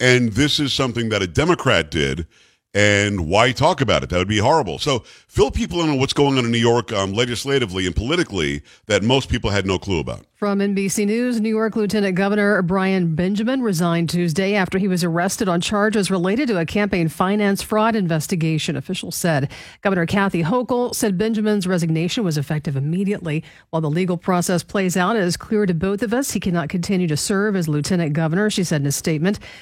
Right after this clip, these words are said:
Speaker 2: "New Yorkers deserve absolute confidence in their government, and I will continue working every day to deliver for them." Hours earlier, the U S Department of Justice said Benjamin surrendered to authorities and appeared before a federal judge in New York City.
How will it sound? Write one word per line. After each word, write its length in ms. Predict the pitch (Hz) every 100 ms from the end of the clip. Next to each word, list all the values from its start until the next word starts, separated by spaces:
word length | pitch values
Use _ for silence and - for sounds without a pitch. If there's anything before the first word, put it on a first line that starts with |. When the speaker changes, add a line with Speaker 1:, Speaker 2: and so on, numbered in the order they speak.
| -
Speaker 2:
"New 60 | 233
Yorkers 420 | 226 226 220 214
deserve 320 | 208 185 214
absolute 560 | 214 214 233 - 220 208
confidence 520 | - 247 254 302 294
in 40 | 202
their 120 | 180
government, 440 | 165 202 220 262
and 160 | 254 190
I 100 | 185
will 120 | 190
continue 420 | 196 185 185 180
working 340 | 170 170 175 151
every 200 | 151 170
day 260 | 175 185
to 100 | 202
deliver 440 | 233 240 233 202 175
for 120 | 180
them." 280 | 156 87 - - _ -
Hours 280 | - - 165
earlier, 340 | 175 175 139
the 100 | 143
U 120 | 156 160
S 100 | 160
Department 380 | 165 175 160
of 100 | 165
Justice 440 | 165 185 190 202 165
said 180 | 180 165
Benjamin 440 | 185 208 185 160
surrendered 540 | - 185 175 202 220 -
to 100 | 165
authorities 480 | 151 175 165 214
and 100 | 185
appeared 360 | 131 156 180 190
before 260 | 190 - 139
a 40 |
federal 380 | - 175 185 165
judge 380 | 156 165 196 190
in 100 | 156
New 60 |
York 200 | 143 135
City. 380 | - 208 214 220